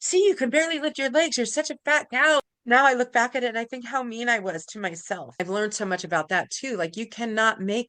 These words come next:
positive changes in your life from a negative worldview or from a hating yourself worldview.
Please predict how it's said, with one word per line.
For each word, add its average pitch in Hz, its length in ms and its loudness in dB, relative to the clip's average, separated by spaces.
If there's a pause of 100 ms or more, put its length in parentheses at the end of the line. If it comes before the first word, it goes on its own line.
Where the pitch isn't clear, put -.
positive 190 440 -2
changes 190 420 -2
in 165 80 6
your 156 120 4
life 170 460 4 (440)
from 175 500 4 (280)
a 175 100 4
negative 175 460 2 (460)
worldview 180 540 0
or 147 120 2
from 147 200 -4
a 156 100 -4
hating 190 340 0
yourself 156 420 0
worldview. 151 520 -2